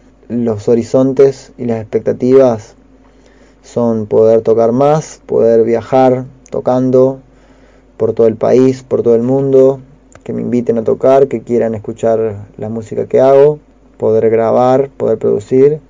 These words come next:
todo esto dentro de lo musical, obviamente. Me encanta compartir música, me hace muy bien y sé que le hace bien a otras personas y por eso también es que me gusta. A mí me salvó la vida muchas veces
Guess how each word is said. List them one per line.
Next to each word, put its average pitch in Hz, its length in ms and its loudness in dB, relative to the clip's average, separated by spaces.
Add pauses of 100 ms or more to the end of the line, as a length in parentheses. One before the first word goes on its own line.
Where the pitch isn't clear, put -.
(200)
todo 131 180 4
esto 131 300 2
dentro 113 460 4
de - 200 -4
lo 110 80 0
musical, 110 460 -4
obviamente. 107 560 -4 (880)
Me 113 100 -10
encanta 110 640 -2
compartir 110 480 -6
música, 127 540 -2
me 123 120 -2
hace 113 220 -6
muy 117 180 -4
bien 131 520 0 (600)
y 113 100 -10
sé 123 180 -4
que 120 120 0
le 113 80 2
hace 110 220 -4
bien 113 180 0
a 110 40 -4
otras 107 180 -8
personas 123 500 -4
y 117 40 -8
por - 160 -2
eso 110 220 -8
también 107 280 -10
es 104 80 -14
que 110 100 -10
me 107 100 -8
gusta. 120 480 -4 (640)
A 110 100 -8
mí 113 180 -4
me 110 160 -4
salvó 110 400 0
la 107 120 2
vida 117 300 2
muchas 113 300 -6
veces 131 400 0